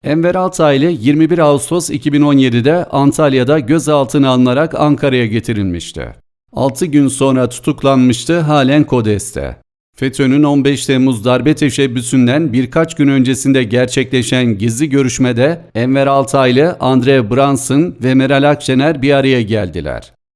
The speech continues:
Akşener'in o dönemde "Başbakan olacağım." diyerek çok iddialı konuşmasının sebebini anlamak hiç de zor değildir.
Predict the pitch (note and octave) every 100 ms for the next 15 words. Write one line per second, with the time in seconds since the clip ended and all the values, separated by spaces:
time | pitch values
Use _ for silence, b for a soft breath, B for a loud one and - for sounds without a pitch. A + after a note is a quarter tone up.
0 | - C3+ D#3 D#3 C#3+ C3+ C3+ D3 C3+ C#3
1 | C3 B2 D#3+ B2+ D#3+ E3 D3+ D3 C#3+ C3+
2 | C3 A#2 C3+ B2+ B2 B2 B2 B2 F3+ E3+
3 | D#3 C#3 A#2+ C#3 C#3+ D#3 C#3 B2+ B2 C3+
4 | A#2+ C3 A#2+ A#2 C3+ B2+ B2+ D3 C3+ C3+
5 | C3 D#3+ - D#3+ - C#3 A2+ B2 C3+ A2+
6 | A#2 G#2+ E2+ - G#1+